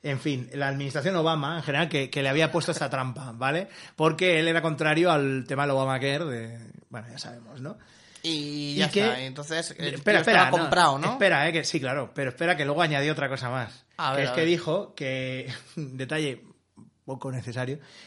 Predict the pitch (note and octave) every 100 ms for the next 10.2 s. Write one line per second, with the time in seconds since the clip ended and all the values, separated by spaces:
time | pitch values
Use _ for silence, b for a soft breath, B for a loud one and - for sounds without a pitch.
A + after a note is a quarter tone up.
0 | B D3+ D3 F#3+ E3 G3 D3+ C3 D3+ D3+
1 | F3+ F3 D#3 C#3+ C3+ C3 D3 D#3+ D3+ C3
2 | D3+ C#3+ C#3 G#3 b b b b b b
3 | - C#3 D#3 D3+ D3+ F3+ - - C#3 C#3
4 | D#3+ C3 B2 C#3 D#3 - C#3+ C#3 C#3 G3+
5 | A3 G#3 G3+ G3 D3+ C3+ A#2 - B2+ C3
6 | C#3+ C3 B2+ B2 B2 A#2+ A#2+ C#3 B2 -
7 | B2+ D3+ F#3 D#3 F3 E3 D3 D3 C#3+ D3
8 | B2+ D3+ D3+ B2 D3+ C3 B2+ A#2 b b
9 | b b b C#3+ D#3 E3 C3+ D#3 - B2+
10 | -